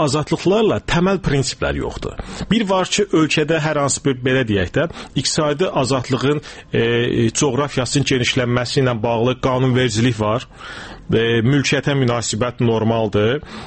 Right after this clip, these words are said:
E, ondan sonra fiskal siyasət, e, yerindədir. Bir də var ki,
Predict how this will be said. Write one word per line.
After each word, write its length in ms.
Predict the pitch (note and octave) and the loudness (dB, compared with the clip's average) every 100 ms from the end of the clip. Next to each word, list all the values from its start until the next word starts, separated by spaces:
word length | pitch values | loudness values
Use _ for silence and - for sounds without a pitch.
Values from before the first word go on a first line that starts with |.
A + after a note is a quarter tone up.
| - - | -12 -4
E, 480 | A2+ C3+ B2+ A#2+ B2 | 0 2 2 2 2
ondan 300 | C#3 B2+ B2 | 2 2 0
sonra 160 | A#2 A#2 | -2 -2
fiskal 380 | - - D#3+ D#3+ | -2 -2 -2 0
siyasət, 540 | - B2+ - C3 - C3+ C#3+ A#2+ | 0 -2 -2 -4 -2 -4 0 -2
e, 60 | A2 - - A2+ | -2 -6 -2 0
yerindədir. 680 | B2+ B2 B2 B2+ G#2+ C3 E3+ - - C4 | 2 2 2 0 0 0 -2 -12 -6 -2
Bir 120 | C4+ | 0
də 140 | B3 | 2
var 220 | F3 C3 | 0 0
ki, 100 | - | 0